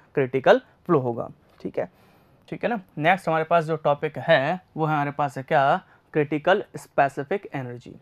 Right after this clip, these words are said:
नेक्स्ट हमारे पास जो टॉपिक है वो कौन सा है, क्रिटिकल स्पेसिफिक एनर्जी। ठीक है, देखते हैं साहब क्या है क्रिटिकल स्पेसिफिक एनर्जी में। ठीक है, क्योंकि अभी तक जो हम लोगों ने basically बात कर ली है वो किस किस की कर ली है,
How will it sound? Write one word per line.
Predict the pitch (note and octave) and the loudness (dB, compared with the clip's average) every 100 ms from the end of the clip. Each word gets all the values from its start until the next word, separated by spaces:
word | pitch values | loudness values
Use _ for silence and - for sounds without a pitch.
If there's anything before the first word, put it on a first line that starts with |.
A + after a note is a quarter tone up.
| _ _ - | _ _ -8
नेक्स्ट | C3+ - | -8 -4
हमारे | C#3 | -6
पास | C#3+ D3 | -4 -6
जो | C#3+ | -4
टॉपिक | C3+ C3 C#3+ | -6 -6 -6
है | |
वो | C#3 | -6
कौन | C#3 C#3+ | -6 -6
सा | C#3+ | -2
है, | F#3 A3+ - _ _ | -2 -2 -10 _ _
क्रिटिकल | C#3+ B2+ C3+ D#3+ A#3+ - _ | -12 -8 2 4 4 -2 _
स्पेसिफिक | D3+ - C3+ C3+ C3 C3+ G3 E3 D3+ | -18 -4 -2 -2 -4 -2 -2 0 0
एनर्जी। | G#3 A#3 _ _ _ C#3+ A#2+ B2+ - - _ _ | -2 -2 _ _ _ -8 -8 -12 -20 -20 _ _
ठीक | - A#3 B3+ | -12 -10 -10
है, | - _ _ - _ _ _ _ | -12 _ _ -20 _ _ _ _
देखते | D#3+ E3 G3 | -2 0 -2
हैं | F#3+ | 4
साहब | G3 F#3 - _ - | 4 4 -4 _ -6
क्या | C#3+ | -2
है | D#3+ | 0
क्रिटिकल | E3+ D#3 E3+ D#3+ | -2 -2 -2 -2
स्पेसिफिक | - D#3 D3 D#3 D#3+ | -2 -2 -2 -6 -4
एनर्जी | D3 D3 D3 | -4 -4 -4
में। | E3 F3 _ _ | -8 -10 _ _
ठीक | - A3+ | -12 -8
है, | G#3+ _ _ | -8 _ _
क्योंकि | - E3+ - | -12 -8 0
अभी | F3+ G3 | 0 2
तक | G#3+ | -2
जो | G3 | 0
हम | F#3 F#3+ | 0 0
लोगों | F#3+ F#3+ | -2 -2
ने | F#3+ | -4
basically | F3 F3 F3+ | -4 -4 0
बात | D#3+ D#3+ | 2 0
कर | - D#3+ | -2 -4
ली | E3 | -2
है | F3 A3+ - _ _ _ _ _ - | -2 -4 -10 _ _ _ _ _ -14
वो | F3 | -8
किस | D#3+ D#3 | -8 -6
किस | E3+ | -4
की | F3+ | -2
कर | E3+ | 0
ली | D#3+ | -2
है, | F#3 | -4